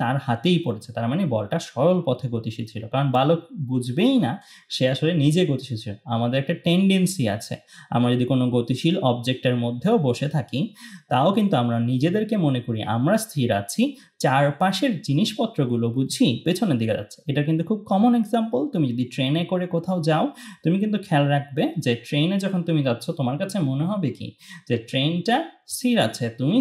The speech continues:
স্থির আছো, চারপাশের গাছপালাগুলো পেছনের দিকে যাচ্ছে।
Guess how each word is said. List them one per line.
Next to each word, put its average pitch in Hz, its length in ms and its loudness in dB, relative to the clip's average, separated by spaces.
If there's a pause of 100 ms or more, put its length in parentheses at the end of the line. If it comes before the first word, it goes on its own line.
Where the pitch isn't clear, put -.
স্থির 156 260 2
আছো, - 180 -2 (240)
চারপাশের 120 520 0
গাছপালাগুলো 143 680 2 (100)
পেছনের 156 440 2
দিকে 113 240 -2
যাচ্ছে। - 220 -8